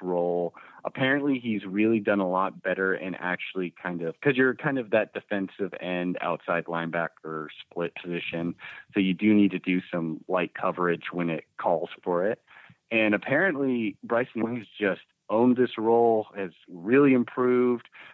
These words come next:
People are saying that possibly this could be a position where Kayvon Thibodeaux can really con-,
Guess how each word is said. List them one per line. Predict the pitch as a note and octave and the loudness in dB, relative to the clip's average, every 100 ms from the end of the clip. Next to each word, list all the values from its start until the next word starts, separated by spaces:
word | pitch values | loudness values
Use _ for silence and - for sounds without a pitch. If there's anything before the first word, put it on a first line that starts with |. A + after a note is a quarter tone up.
| - | -4
People | E3 E3+ F3+ | 0 4 4
are | D#3 - | 4 2
saying | D3 C#3+ C#3+ C#3+ | 2 4 6 4
that | B2 A#2 G#2+ - | 6 4 4 -2
possibly | - G2+ G#2+ A#2 A2+ | -2 -2 -2 -4 -2
this | G#2+ G#2 | -4 -6
could | G#2+ | -6
be | G#2+ | -2
a | G#2 | -4
position | F#2 G2 - G2+ | -2 -6 -6 -6
where | F#2 F2 E2 E2+ - | -2 -2 -2 -4 -8
Kayvon | F#2+ F#2 F2 E2+ - | -4 -2 -2 -4 -4
Thibodeaux | G#2 B2+ D3 E3 F3+ F3+ - - _ - | 0 2 2 4 2 0 -6 -20 _ 0
can | E3+ | 4
really | F3+ F#3 | 6 4
con-, | - F#3 | 4 0